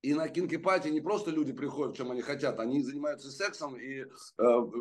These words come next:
и там люди разных ориентаций, и все прекрасно. А, а здесь как тебе, ну, звезды, как звезды?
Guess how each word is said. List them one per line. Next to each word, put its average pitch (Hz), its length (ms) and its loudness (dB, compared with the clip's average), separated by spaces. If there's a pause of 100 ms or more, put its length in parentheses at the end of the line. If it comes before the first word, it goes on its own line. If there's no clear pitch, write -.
(160)
и 131 640 6
там 117 300 6
люди 117 220 2
разных 113 360 4
ориентаций, 120 540 2
и - 40 -14
все 131 120 -16
прекрасно. 92 480 -4 (380)
А, 110 380 10
а 123 60 8
здесь 139 500 4
как 160 240 4
тебе, 117 120 4
ну, 113 100 4
звезды, 127 600 4
как 131 300 2
звезды? 117 680 4